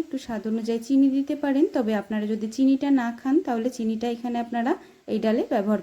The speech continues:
করবেন না। আমি অল্প করে একটুখানি চিনি দিয়ে দিচ্ছি, আর দিয়ে দিচ্ছি সামান্য অল্প পরিমাণে একটুখানি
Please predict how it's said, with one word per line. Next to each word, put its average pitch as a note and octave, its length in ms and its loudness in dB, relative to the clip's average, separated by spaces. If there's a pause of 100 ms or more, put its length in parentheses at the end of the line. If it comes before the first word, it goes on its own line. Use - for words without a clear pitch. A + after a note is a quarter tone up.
করবেন F#3 360 -2
না। F#3 80 0 (560)
আমি C#4+ 140 6 (120)
অল্প C#4+ 160 -2 (100)
করে D#4+ 140 2 (100)
একটুখানি D4 460 0
চিনি A#3+ 320 2
দিয়ে G3 180 0
দিচ্ছি, F#3+ 320 -10 (1080)
আর C4 140 0 (100)
দিয়ে C#4+ 180 4
দিচ্ছি D#4+ 300 2 (220)
সামান্য A#3+ 380 2 (180)
অল্প C4 140 0 (140)
পরিমাণে A3+ 360 0 (100)
একটুখানি B3 380 0